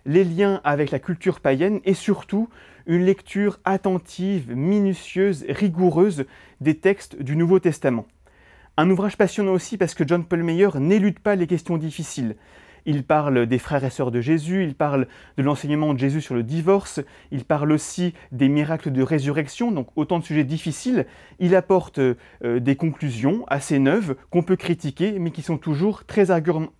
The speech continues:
argumentées. D'autre part, ce sont des ouvrages accessibles. Alors, c'est des ouvrages qui peuvent faire peur, mais si on s'y plonge, si on, on prend le courage, eh bien, on, on est vraiment guidé dans la lecture, parce que John Paul Meyer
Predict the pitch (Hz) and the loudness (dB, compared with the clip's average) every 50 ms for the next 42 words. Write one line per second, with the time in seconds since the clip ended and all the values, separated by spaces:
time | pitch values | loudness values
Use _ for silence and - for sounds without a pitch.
0 | _ - - 143 156 160 185 175 156 139 - - 101 - _ _ _ _ _ - | _ -6 -6 -4 -2 0 0 0 0 -2 -4 -8 -12 -14 _ _ _ _ _ -20
1 | - - - - - - - - - - - - - 170 202 - 220 202 - - | -20 -20 -20 -20 -20 -20 -20 -20 -20 -20 -18 -2 2 2 4 4 2 2 2 2
2 | 240 247 - - 185 - - 175 170 170 151 165 156 175 208 196 180 - 180 185 | 0 0 0 -2 -2 -2 0 2 4 4 4 2 2 2 0 0 0 0 -2 -2
3 | - - - 190 165 - - 165 131 120 107 - - - - 147 123 - 135 127 | -2 0 -2 -2 -2 -2 -4 -4 -4 -2 -4 -4 -6 -6 -6 -6 -4 -2 -2 -2
4 | 127 131 135 156 165 - - - 135 - 135 123 120 113 - - _ - 135 113 | -2 -2 -2 -4 -4 -4 -6 -12 -4 0 0 0 0 -2 -6 -14 _ -2 -2 -2
5 | - - - 202 226 240 202 165 - - - - - - - 151 175 196 196 - | -2 0 2 2 2 2 2 -2 -4 -6 -10 -20 -16 -6 0 4 4 4 4 0
6 | - - - 196 202 185 - - 185 180 - - 151 165 208 247 247 170 143 123 | -4 -6 -2 0 0 0 0 -2 -4 -4 -2 0 2 2 4 4 2 2 0 -2
7 | - - - - - - - - 196 196 196 180 151 135 - 135 131 131 - - | -4 -8 -20 -18 -12 -10 -6 -2 0 2 2 2 0 -2 -2 -2 -2 -4 -2 0
8 | 220 220 214 196 - - 165 143 160 196 226 202 175 165 143 135 170 202 196 175 | 0 0 0 0 -4 -4 -2 0 2 2 2 0 -2 -2 -2 0 0 0 0 0
9 | 143 131 135 135 143 139 131 151 160 185 190 160 127 147 202 220 180 165 208 214 | 0 0 2 2 2 2 0 0 2 2 2 2 0 0 0 0 2 2 2 0
10 | 180 175 165 156 143 147 - - - - 220 254 190 139 - - - - - - | 0 0 0 0 0 -2 -2 -4 -4 -4 -2 -2 -2 -4 -6 -10 -20 -20 -20 -8
11 | - - 185 165 - - 190 156 185 190 180 - 190 175 175 175 170 180 214 226 | -4 -2 -2 -2 0 0 2 4 4 2 2 2 0 0 2 0 2 2 2 2